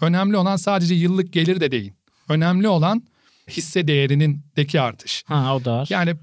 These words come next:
Speaker 1: piyasada açıklanmamış olsa da İngiliz basından benim takip ettiğim kadarıyla bu transaction, ya bu işlem
Speaker 2: Hı hı.
Speaker 1: otuz kırk milyon dolar civarında bir yerde sonlandı. Otuz kırk milyon dolara hani şirketin sahipliği Acun Bey'e geçti.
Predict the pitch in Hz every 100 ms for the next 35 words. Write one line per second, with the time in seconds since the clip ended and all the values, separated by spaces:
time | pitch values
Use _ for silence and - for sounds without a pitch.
0 | _ - 208 233 220 202 185 - 208 208
1 | 190 185 185 180 147 175 175 151 160 156
2 | 160 147 151 156 156 143 151 143 156 151
3 | 151 123 139 160 156 156 147 139 143 143
4 | 175 165 151 165 147 - 135 - _ _
5 | - 131 135 170 170 165 226 - 160 165
6 | 170 156 156 143 131 135 180 151 147 139
7 | 135 131 123 - 117 107 104 147 156 -
8 | 185 175 123 110 107 113 175 196 151 127
9 | 160 151 135 131 156 127 - 160 160 127
10 | 113 156 131 107 -